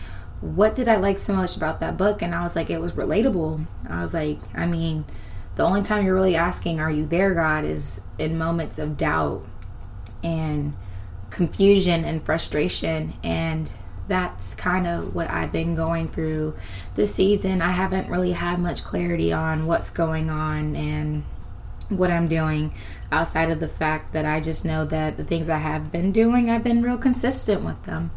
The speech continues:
And I do believe that this season is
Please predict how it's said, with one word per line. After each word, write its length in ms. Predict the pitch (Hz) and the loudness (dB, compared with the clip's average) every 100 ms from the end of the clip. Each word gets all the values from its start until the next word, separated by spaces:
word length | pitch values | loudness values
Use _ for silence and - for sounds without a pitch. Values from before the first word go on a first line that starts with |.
| - - - - - | -6 -8 -8 -8 -4
And 680 | - 180 175 175 170 165 - - - - - - - - - - - - - - - - | 0 2 2 2 2 0 -4 -8 -10 -8 -8 -10 -10 -10 -10 -10 -10 -10 -8 -10 -10 -2
I 260 | - 190 190 | 4 6 6
do 300 | 160 180 185 | 4 4 6
believe 520 | 180 185 180 180 170 | 6 4 6 6 4
that 300 | 170 160 - | 2 0 0
this 180 | 170 170 | 0 2
season 640 | - - 175 170 170 165 | 2 2 2 2 2 0
is 640 | 160 160 170 196 170 - - | 0 0 2 2 0 -2 -4